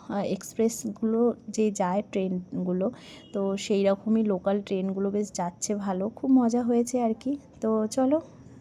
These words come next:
বলতে বলতে আমরা পৌঁছেও গেলাম। আর ট্রেন থেকে নেমে আমাদের ট্রেনটা চলে গেল।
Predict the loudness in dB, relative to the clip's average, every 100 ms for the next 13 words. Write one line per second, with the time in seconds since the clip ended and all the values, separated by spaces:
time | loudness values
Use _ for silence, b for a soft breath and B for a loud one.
0 | -6 -4 -2 -2 -2 -2 -2 -2 -2 -2
1 | -6 B B B B 0 2 2 2 2
2 | 2 2 0 2 2 0 -2 -4 -4 -2
3 | -4 -4 -6 B B -2 0 0 -2 -4
4 | 0 0 2 2 2 2 -2 -6 -4 -4
5 | -6 -8 -4 -4 -2 -4 -2 0 2 2
6 | 0